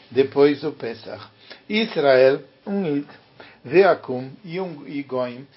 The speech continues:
Sheyu Baim Besfina, que eles estavam vindo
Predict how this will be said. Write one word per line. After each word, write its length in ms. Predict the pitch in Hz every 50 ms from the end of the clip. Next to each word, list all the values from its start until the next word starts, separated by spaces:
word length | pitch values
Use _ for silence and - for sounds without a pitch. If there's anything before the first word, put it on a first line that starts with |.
| - - _ _
Sheyu 360 | - - 160 156 165 190 214
Baim 300 | 180 170 160 165 180 185
Besfina, 540 | 170 160 143 - - - 160 151 139 131 131
que 120 | 127 -
eles 180 | 139 135 131 127
estavam 460 | - - 170 180 180 156 151 139 131
vindo 480 | 120 131 165 165 156 139 135 143 143